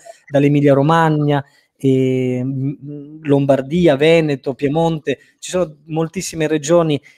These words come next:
e, e studenti che hanno seguito da ottobre fino ad oggi questi incontri, quindi io sono davvero contento di poter presentare lei a, a questo piccolo pubblico che ci sta seguendo oggi, di qualche migliaio di studenti. La prima domanda che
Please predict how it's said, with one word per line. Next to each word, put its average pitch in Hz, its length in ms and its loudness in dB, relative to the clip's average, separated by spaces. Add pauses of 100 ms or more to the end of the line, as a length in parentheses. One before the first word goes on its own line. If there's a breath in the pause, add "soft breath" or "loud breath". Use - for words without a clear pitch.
(200 soft breath)
e, 139 960 0
e 143 60 -6
studenti 180 420 -6
che 143 100 -6
hanno 143 160 -4
seguito 160 300 -8
da 147 120 2
ottobre 151 380 -2
fino 151 160 -10
ad 160 80 0
oggi 151 160 -6
questi 143 260 -6
incontri, 151 400 -6
quindi 139 320 -8 (200)
io 165 120 -6
sono 151 140 -2
davvero 156 220 2
contento 151 320 -2
di 139 80 -2
poter 135 240 -2
presentare 135 500 -2
lei 151 180 4 (280 soft breath)
a, 123 120 -12 (100)
a - 40 -18
questo 135 460 0 (280)
piccolo 170 360 4
pubblico 151 400 4
che 139 120 0
ci 127 140 -8
sta 135 160 -6
seguendo 131 460 -6
oggi, 127 320 -4
di 123 100 -10
qualche 135 280 -4
migliaio 127 340 0
di 120 100 -8
studenti. 113 640 -12 (760 loud breath)
La 170 120 4
prima 220 280 6
domanda 180 560 4
che 165 460 2